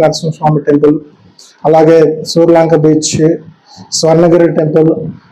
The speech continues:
తెలంగాణలోనే అతిపెద్ద, ఆ, దేవాలయం స్వర్ణగిరి టెంపుల్, యాదగిరిగుట్ట,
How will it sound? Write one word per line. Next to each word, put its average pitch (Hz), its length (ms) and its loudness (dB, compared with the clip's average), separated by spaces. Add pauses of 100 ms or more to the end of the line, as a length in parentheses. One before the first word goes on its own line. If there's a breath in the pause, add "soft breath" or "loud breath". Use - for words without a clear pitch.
(100)
తెలంగాణలోనే 170 840 2 (320)
అతిపెద్ద, 156 400 0
ఆ, 151 480 2
దేవాలయం 151 640 2
స్వర్ణగిరి 151 400 -2
టెంపుల్, 147 380 0
యాదగిరిగుట్ట, 147 760 0